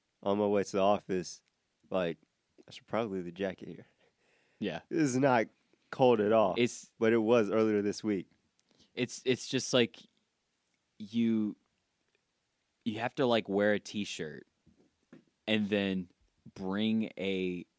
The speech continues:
Speaker 2: sweater and a thick jacket and
Speaker 1: And a
Speaker 2: some
Speaker 1: space
Speaker 2: gloves
Speaker 1: heater. <laughs>
Speaker 2: <laughs> in your car for just in case that it drops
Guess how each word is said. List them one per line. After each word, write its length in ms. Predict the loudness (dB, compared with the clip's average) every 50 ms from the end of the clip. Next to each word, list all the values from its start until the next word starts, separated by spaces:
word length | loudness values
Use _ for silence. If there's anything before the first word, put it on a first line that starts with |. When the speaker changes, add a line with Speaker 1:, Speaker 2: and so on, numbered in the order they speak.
| _ _ _ -14
Speaker 2:
sweater 720 | -12 -12 -12 -10 -4 -2 0 2 2 2 2 2 2 0 -4 -6
and 240 | -6 -4 -4 -2 -4
a 40 | -4 -6
thick 340 | -6 -6 -6 -6 -6 _ -14
jacket 540 | -6 -4 -4 -4 -4 -6 -8 -10 -10 -10 -12 -8 -4
and 100 | -2 -2
Speaker 1:
And 60 | 0
a 40 | -2
Speaker 2:
some 80 | -2 -4
Speaker 1:
space 100 | -4 -4
Speaker 2:
gloves 320 | -2 -2 -2 -2 -2 -6
Speaker 1:
heater. 380 | -10 -12 -12 -10 -10 -10 -12 -12 -16 _ _ -14 -12
<laughs> 120 | -10 -6 -6 -6 -6 -6 -12 -4
Speaker 2:
<laughs> 280 | -4 -4 -4 -2 2
in 180 | 2 4 4 4
your 160 | 4 2 2
car 640 | 0 -2 -2 2 4 6 6 6 6 4 2 -2 -4 _ _ _ _ _ _ _ _ _
for 220 | 0 2 4 4 2
just 420 | 0 0 0 0 0 0 -2 -6
in 120 | -6 -6 -6
case 360 | -4 0 2 2 2 2 -2
that 140 | -4 -4 -2 -2
it 120 | -4 -6
drops 640 | -4 0 2 2 2 2 0 -4 -10 -12 -12 -14